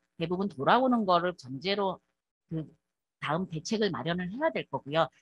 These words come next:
이거 돌아온 과제들을 어떻게 구축해서 잘 해서 다음 정말 성공시킬까도 사업단에서 고민하고 있는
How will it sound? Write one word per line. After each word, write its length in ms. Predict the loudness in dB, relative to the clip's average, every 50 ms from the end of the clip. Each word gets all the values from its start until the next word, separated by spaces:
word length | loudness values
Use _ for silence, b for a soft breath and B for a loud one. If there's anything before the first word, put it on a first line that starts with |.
| b b
이거 280 | -6 0 4 4 4 4
돌아온 400 | 4 0 -2 0 0 0 0 -2
과제들을 520 | -4 -6 -6 -4 -4 -4 -4 -4 -6 -6 -8 -8
어떻게 440 | -10 -8 -8 -8 -8 -8 -10 -12
구축해서 540 | -12 -14 -18 _ -16 -14 -12 -12 -12 -12 -14 -14
잘 300 | -12 -10 -10 -8 -10 -10
해서 440 | -14 -12 -4 0 2 2 2 0 B B B B B -12
다음 240 | -10 -10 -10 -12 -14
정말 280 | -14 -8 -4 -4 -4
성공시킬까도 920 | -4 -4 -6 -6 -4 -4 -4 -6 -6 -12 -10 -2 0 0 2 2 2 -2
사업단에서 460 | -2 -4 -8 -10 -10 -12 -14 -14 -12 _
고민하고 400 | -6 -4 -2 0 -2 -2 -2 -4
있는 180 | -6 -6 -6 -8